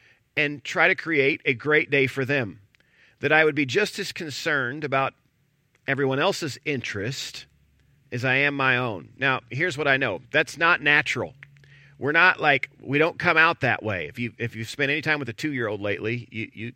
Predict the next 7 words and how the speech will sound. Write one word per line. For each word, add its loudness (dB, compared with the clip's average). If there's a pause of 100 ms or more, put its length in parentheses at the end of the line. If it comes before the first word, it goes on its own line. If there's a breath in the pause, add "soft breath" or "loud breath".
you'd -10
remember -6
this. -12 (320 loud breath)
You 0
don't 2
come 2
out 6